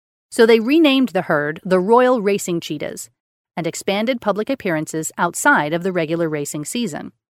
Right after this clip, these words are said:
Sometimes they were part of a traveling menagerie, which Nellie would help advertise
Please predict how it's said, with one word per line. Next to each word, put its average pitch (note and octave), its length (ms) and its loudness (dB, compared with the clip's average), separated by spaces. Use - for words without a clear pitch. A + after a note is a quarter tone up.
Sometimes G3 640 2
they F3+ 100 2
were F3 120 2
part E3+ 260 4
of F#3 60 -4
a G3+ 40 -6
traveling F3+ 460 0
menagerie, G3 600 -2
which F#3 220 -4
Nellie G3+ 320 2
would F3 140 -2
help E3+ 220 0
advertise F3 640 -2